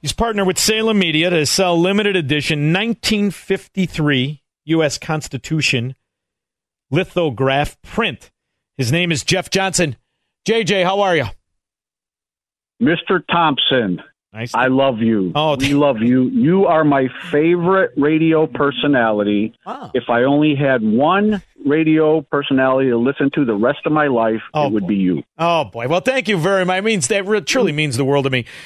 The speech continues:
Speaker 1: Number one,
Speaker 2: You are
Speaker 1: when I, when,
Speaker 2: incredible.
Speaker 1: when
Speaker 2: Yep.
Speaker 1: I get off the show, I'm gonna be sure and forward that cut, not me telling him, but that cut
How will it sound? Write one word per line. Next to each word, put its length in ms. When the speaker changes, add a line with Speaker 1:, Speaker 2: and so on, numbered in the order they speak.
Speaker 1:
Number 200
one, 180
Speaker 2:
You 100
are 60
Speaker 1:
when 100
I, 60
when, 80
Speaker 2:
incredible. 260
Speaker 1:
when 180
Speaker 2:
Yep. 80
Speaker 1:
I 60
get 160
off 180
the 80
show, 260
I'm 120
gonna 260
be 140
sure 300
and 120
forward 380
that 240
cut, 400
not 280
me 160
telling 340
him, 160
but 140
that 200
cut 320